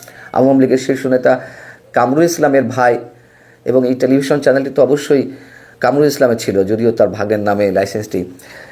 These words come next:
যাই হোক, সময় টেলিভিশন অবশ্য বিতর্কিত কাজবাজ করেছে, এ কথা আগেও বলেছে। শুধু সম-, সময় টেলিভিশন নয়, ইলেকট্রনিক্স মিডিয়ার অনেকগুলোই তারা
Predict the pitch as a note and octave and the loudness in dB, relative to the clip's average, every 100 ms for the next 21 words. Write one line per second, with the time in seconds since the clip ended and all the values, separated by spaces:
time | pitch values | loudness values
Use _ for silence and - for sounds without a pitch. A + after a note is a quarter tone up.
0 | - - _ _ _ E3 F#3+ D#3 - - | -20 -20 _ _ _ 0 2 2 0 -2
1 | F#3+ G3 F#3+ F#3 G3 C#3 E3 - C3 B2+ | 0 0 0 0 0 2 0 -2 -4 -4
2 | A#2+ A#2 A2+ G2+ F#2 G2 - G2+ G#2+ - | -4 -6 -2 -4 -2 -6 -4 -4 -4 -2
3 | D3+ - - F#2+ F#2 B2 B2+ C3+ D3 C3 | -2 -2 -4 -2 2 2 4 2 0 -4
4 | A2+ - - - G#2+ G#2+ A2+ B2 C3+ C3 | -6 -6 -10 -4 -2 0 -2 -4 -2 0
5 | C3+ A2+ A2 A2+ A2+ A2+ G#2+ A2 A2+ - | 0 0 -2 -2 -4 -4 -2 2 0 0
6 | - - - C3+ D#3+ E3 - B2+ A#2+ G#2+ | -10 -20 0 2 2 -2 -4 -2 -2 -2
7 | - - _ _ - _ - A2+ A2 G2+ | -6 -18 _ _ -20 _ -2 0 0 -2